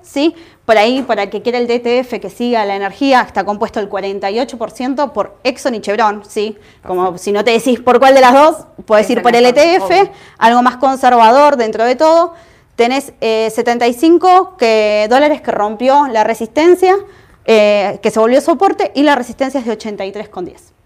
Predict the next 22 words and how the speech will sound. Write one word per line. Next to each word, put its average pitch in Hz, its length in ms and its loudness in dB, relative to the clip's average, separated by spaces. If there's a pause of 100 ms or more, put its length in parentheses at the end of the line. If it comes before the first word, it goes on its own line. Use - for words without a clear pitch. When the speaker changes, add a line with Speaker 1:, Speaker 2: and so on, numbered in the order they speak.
Speaker 1:
¿sí? - 160 -14
Speaker 2:
Perfecto. 160 540 -12 (560)
Genial. 165 400 -16 (680)
Bueno, 226 260 -8 (380)
espera, 143 240 -20 (200)
vuelvo 175 220 -18
para 165 140 -16
adelante. 185 80 -8
Speaker 1:
Vamos 277 320 2
a 226 80 0
las 233 160 -2
ventas 285 420 -2
navideñas. 294 640 -2 (600)
Speaker 2:
Empezó, 196 580 -12
ayer 247 260 -10
hubo 220 160 -8
un 202 140 -14
debate 180 320 -12
acá 170 100 -18
en 170 80 -18
la 170 60 -16
oficina. 160 500 -18